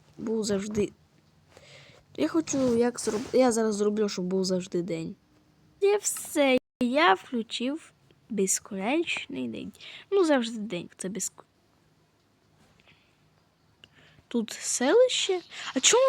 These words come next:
вони всі м'ясники? Чи тут що, дім м'ясників? Добре. Мені ось ця імба подобається.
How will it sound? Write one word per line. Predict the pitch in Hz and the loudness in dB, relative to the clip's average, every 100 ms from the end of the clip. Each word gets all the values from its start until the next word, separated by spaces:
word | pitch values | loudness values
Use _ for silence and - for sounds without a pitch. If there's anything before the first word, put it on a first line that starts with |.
| 494 | 6
вони | 403 | 6
всі | 349 - | 4 4
м'ясники? | 269 220 226 262 - 214 196 190 180 - - - - - - - - - - - - - - - - - - - - - - _ | 4 6 6 6 4 -2 -4 -8 -12 -14 -18 -18 -20 -20 -20 -20 -20 -20 -20 -20 -20 -20 -20 -20 -20 -20 -20 -20 -20 -20 -20 _
Чи | - | -2
тут | 285 285 | 2 2
що, | - 262 220 | 4 4 4
дім | 202 190 269 247 | 2 2 4 4
м'ясників? | 247 311 330 - 208 - 185 - _ _ _ _ _ _ _ - - | 6 4 4 -2 -6 -4 -8 -10 _ _ _ _ _ _ _ -20 -8
Добре. | 185 175 175 - - - - _ - | -4 -4 -4 -8 -16 -20 -20 _ -2
Мені | 226 254 - _ _ | 0 0 -2 _ _
ось | - 240 - | -4 -2 2
ця | 240 | 4
імба | 233 214 190 | 4 4 2
подобається. | 185 180 180 175 180 - 202 | 0 -2 -2 -2 -4 -8 -12